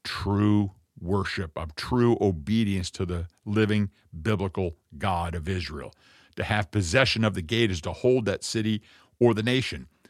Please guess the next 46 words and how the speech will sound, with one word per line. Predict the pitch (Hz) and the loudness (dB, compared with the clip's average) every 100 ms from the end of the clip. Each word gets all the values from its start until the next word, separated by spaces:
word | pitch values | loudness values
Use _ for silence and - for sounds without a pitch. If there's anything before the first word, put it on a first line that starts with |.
| _ | _
The | - | -8
physical | - 156 143 131 | 2 2 4 4
restoration | 117 127 - 110 120 110 110 | 8 6 6 2 2 2 0
is | 95 | 2
then | 113 | 0
followed | 107 120 120 98 | 2 6 6 4
by | 95 | 0
the | 90 | -2
spiritual | - - 156 170 110 | -6 0 4 4 2
restoration. | 92 92 - 87 87 85 98 90 - - - _ | 0 -2 -4 -6 -6 -6 -6 -8 -14 -20 -20 _
Acts | 104 110 - | -2 -2 2
seventeen, | 127 117 107 127 120 | 2 2 0 0 2
verses | 104 98 95 | 2 2 -2
twenty-six | - 113 107 120 - | 0 0 2 0 -2
and | 101 | -4
twenty-seven, | - 113 101 117 117 101 | 0 0 2 2 0 0
"From | 98 92 | 0 4
one | 127 143 | 4 4
man | 131 117 | 2 2
he | 95 | 2
made | 107 98 | 2 2
every | 101 123 | 2 2
nation | 131 123 117 98 | 2 2 2 0
living | 92 101 98 | 0 0 0
on | 95 | 0
the | 95 | -2
entire | 90 107 120 | -2 0 0
surface | - 117 123 | 0 -2 0
of | 123 | -2
the | 123 101 | 2 2
earth, | 92 - - - - - | 0 -4 -16 -20 -14 -2
and | 104 | 0
he | 92 | 0
fixed | - 120 - | 0 0 0
the | |
limits | 113 120 117 | 2 2 2
of | 110 | 0
their | 107 | 0
territories | - 123 131 117 107 98 | 2 0 0 2 2 2
and | 104 | -2
the | |
periods | 95 139 117 98 | 0 2 2 2
when | 98 95 | -2 -2
they | |
would | 92 85 | -2 -6
flourish." | - 107 101 67 - | -4 -2 -2 -4 -12